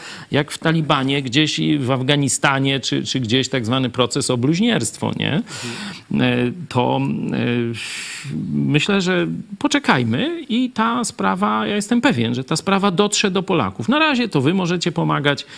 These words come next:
Speaker 1: Jest serial, czyli każdy może sobie w takiej troszkę lżejszej formie, no bo tam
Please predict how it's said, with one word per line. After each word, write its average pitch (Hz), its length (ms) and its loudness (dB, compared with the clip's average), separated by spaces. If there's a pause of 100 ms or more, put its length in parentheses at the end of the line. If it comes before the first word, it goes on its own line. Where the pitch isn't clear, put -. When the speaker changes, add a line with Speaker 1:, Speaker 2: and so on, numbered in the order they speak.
(160)
Speaker 1:
Jest 185 240 4
serial, 127 420 2
czyli 139 180 0
każdy 135 300 2
może 131 200 0
sobie 127 220 0
w - 80 -10
takiej 123 280 0
troszkę 117 300 0
lżejszej 135 460 2
formie, 135 340 0
no 123 60 -2
bo 117 100 -2
tam 120 180 -2